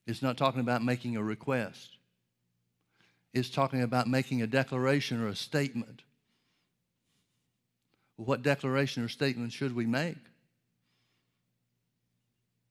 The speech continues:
when we're seeking healing from sickness and disease?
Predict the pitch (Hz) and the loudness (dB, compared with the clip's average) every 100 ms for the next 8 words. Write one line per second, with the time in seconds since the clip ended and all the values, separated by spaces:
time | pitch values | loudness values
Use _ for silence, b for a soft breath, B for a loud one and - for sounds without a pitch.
0 | _ - 120 120 - 147 135 117 113 135 | _ -4 -2 0 -2 -4 -2 -2 0 0
1 | 123 113 107 110 - 120 117 120 110 107 | 0 -2 -4 -10 -6 -6 -6 -6 -8 -8
2 | 107 107 92 - | -6 -6 -6 -18